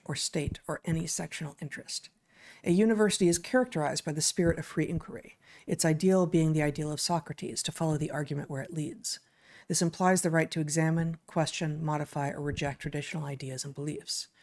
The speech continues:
Dogma and hypothesis are incompatible, and the concept of an immutable doctrine is repugnant to the spirit of a university.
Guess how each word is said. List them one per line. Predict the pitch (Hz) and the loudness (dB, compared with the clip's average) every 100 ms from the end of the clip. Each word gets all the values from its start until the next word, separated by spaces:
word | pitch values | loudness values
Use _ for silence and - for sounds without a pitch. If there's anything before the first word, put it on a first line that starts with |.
| - - - _ | -20 -20 -20 _
Dogma | 185 202 202 214 | 4 4 4 2
and | 180 156 | 2 -2
hypothesis | 147 - 180 170 180 180 - | -4 -2 -4 -2 -2 -2 -2
are | - - | -4 -4
incompatible, | 160 160 151 131 139 127 - - - _ - - - | -2 -2 -4 -6 -6 -8 -10 -16 -16 _ -20 -20 -18
and | - 151 | -4 -4
the | |
concept | 151 - 214 214 208 190 | -4 2 4 4 4 2
of | 165 | -2
an | 170 | 0
immutable | 160 160 196 208 | 2 2 4 2
doctrine | 160 147 - 151 151 | 2 0 -2 -6 -4
is | 156 | -4
repugnant | 151 - 226 170 - | -4 -4 -2 -2 -4
to | 147 | -6
the | 143 | -4
spirit | - 143 135 | -2 -2 -4
of | 139 | -6
a | |
university. | 139 143 151 165 - 190 185 - | -8 -6 -4 -4 -6 -12 -18 -20